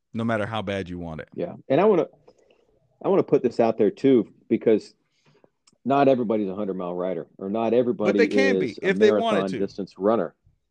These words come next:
Speaker 2: Well, what I'm getting at, though, is not everybody wants to be at that level,
Speaker 1: No.
Speaker 2: but what I'm getting at is what
Speaker 1: 'Cause
Speaker 2: you're
Speaker 1: I definitely
Speaker 2: saying
Speaker 1: don't.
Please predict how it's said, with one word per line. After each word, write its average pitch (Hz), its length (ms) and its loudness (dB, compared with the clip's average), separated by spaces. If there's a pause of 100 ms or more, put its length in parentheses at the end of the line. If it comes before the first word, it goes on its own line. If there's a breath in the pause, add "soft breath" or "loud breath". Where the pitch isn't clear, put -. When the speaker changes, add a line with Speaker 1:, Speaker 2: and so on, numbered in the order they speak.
(760)
Speaker 2:
Well, 151 160 6
what 151 120 6
I'm 139 140 0
getting 147 240 -2
at, 120 220 -4
though, 110 260 -2
is 110 420 -2 (280)
not 139 240 -6
everybody 135 500 -4
wants 127 300 -8
to 113 100 -8
be 139 200 -2
at 139 100 -6
that 95 160 -8
level, 87 220 -8
Speaker 1:
No. 87 40 -10
Speaker 2:
but 107 180 -4
what 113 160 0
I'm 107 160 0
getting 120 220 -2
at 104 200 -2
is 98 460 -4 (220)
what 117 220 -2
Speaker 1:
'Cause 127 80 0
Speaker 2:
you're 113 80 2
Speaker 1:
I - 40 0
definitely 151 400 4
Speaker 2:
saying 101 60 -4
Speaker 1:
don't. 87 200 -8